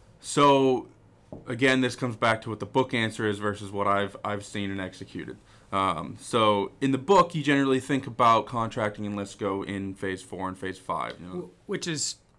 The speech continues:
Speaker 1: So that's, that's stability and
Speaker 2: Reconstruction.
Speaker 1: reconstruction.
Speaker 2: Yep.
Speaker 1: Um, s-, typically, once the fighting's over, the contractors come in, they build up the bases, they build up our infrastructure,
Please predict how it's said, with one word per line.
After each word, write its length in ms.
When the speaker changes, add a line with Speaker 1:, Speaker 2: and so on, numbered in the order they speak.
Speaker 1:
So 140
that's, 240
that's 280
stability 680
and 340
Speaker 2:
Reconstruction. 680
Speaker 1:
reconstruction. 720
Speaker 2:
Yep. 100
Speaker 1:
Um, 520
s-, 180
typically, 680
once 220
the 80
fighting's 340
over, 200
the 40
contractors 520
come 180
in, 220
they 80
build 260
up 120
the 60
bases, 400
they 80
build 280
up 120
our 120
infrastructure, 840